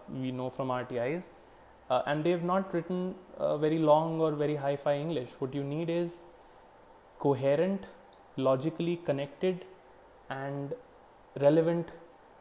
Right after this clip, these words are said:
uh, submissions to whatever they're asking of you. And to do that, mostly the wat topics are on relevant social issues of the time,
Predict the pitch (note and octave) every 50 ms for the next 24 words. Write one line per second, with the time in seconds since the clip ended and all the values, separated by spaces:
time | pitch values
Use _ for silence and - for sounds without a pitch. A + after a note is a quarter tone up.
0 | - - B2+ B2+ B2+ - - - - D3+ C3+ B2+ D3 C3+ - - B2 G2+ G2+ -
1 | - - - - - C3 B2 B2+ B2+ - C3 B2+ B2+ C3 B2+ B2 B2+ B2 B2+ B2
2 | - - - - B2+ B2+ B2 - - - D3 C3 B2 A#2 A#2 - - B2 F3 -
3 | - - - - - - - - - - - - A#2+ A#2+ A#2+ A#2+ B2 B2 - -
4 | - - - - G#3 E3+ C#3+ C3+ F3+ G#3+ B3+ G#3+ E3 C#3 C3+ D3 D3+ - - C#3+
5 | D#3 F3+ F3+ - - F#3+ F#3+ F#3 E3+ C#3+ C3 B2+ C#3 - - - E3+ E3 E3 -
6 | F3 E3+ F3 - - - B2+ C3+ D3+ D#3+ E3+ - D3 C#3+ D3+ D#3+ D3 A#2+ C3 B2+
7 | B2+ C3 C3 D3 D3+ D3+ D3 - - C#3 C3 B2+ - D3 C3 B2+ B2+ B2+ - -
8 | F3+ F#3 E3+ C#3+ C3+ B2+ B2+ C3 - C#3 B2 B2+ C#3+ E3 F#3 F3+